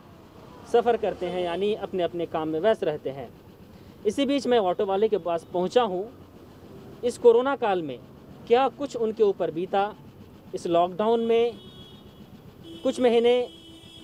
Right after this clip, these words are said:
उन्हें auto चलाने नहीं मिला, या फिर यूं कहें कि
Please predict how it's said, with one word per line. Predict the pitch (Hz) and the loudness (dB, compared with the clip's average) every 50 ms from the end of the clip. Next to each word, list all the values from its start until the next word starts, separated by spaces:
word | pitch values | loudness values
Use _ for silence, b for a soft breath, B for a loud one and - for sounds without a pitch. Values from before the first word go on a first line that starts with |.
| - - - | -20 -8 -4
उन्हें | 190 202 220 | 0 2 2
auto | 214 196 190 190 - 214 | 4 4 2 2 2 0
चलाने | 196 - 185 180 175 180 190 208 | 0 0 0 0 0 0 0 0
नहीं | 196 180 185 165 220 240 | 0 -2 -2 0 0 2
मिला, | 233 226 220 214 214 214 214 208 - - - - - | 2 2 2 2 2 0 -2 -6 -10 -16 -20 -8 -4
या | 190 185 | -4 -2
फिर | - 208 190 190 | 0 0 0 0
यूं | 185 202 233 262 254 | 2 2 2 2 4
कहें | 220 247 214 208 220 233 247 240 233 - - - - - - - - | 2 0 2 2 2 2 2 0 -2 -6 -16 -20 -20 -20 -20 -12 -4
कि | 220 233 233 240 240 233 | -2 0 2 2 0 0